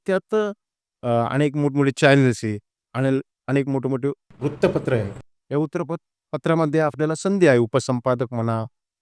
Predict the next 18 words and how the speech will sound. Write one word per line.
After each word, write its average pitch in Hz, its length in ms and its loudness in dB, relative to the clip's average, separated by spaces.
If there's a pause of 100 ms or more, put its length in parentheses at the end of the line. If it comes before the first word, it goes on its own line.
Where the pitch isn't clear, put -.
किंवा, 117 560 0 (240)
अ, 113 240 -2 (100)
चॅनलला 123 540 0 (100)
कंटेंट 123 340 -2
रायटर, 123 240 -2 (100)
खूप 240 160 -4
मोठी 202 160 2
संधी 143 200 -2
आहे. 110 80 0 (320)
किंवा 196 340 2
ही 160 420 -6
जर 202 140 2
पदवी 190 280 -2
बहाल 180 320 4
केली 165 180 0
तर 165 140 -2
आपण 160 280 -2
एखाद्या 151 480 -2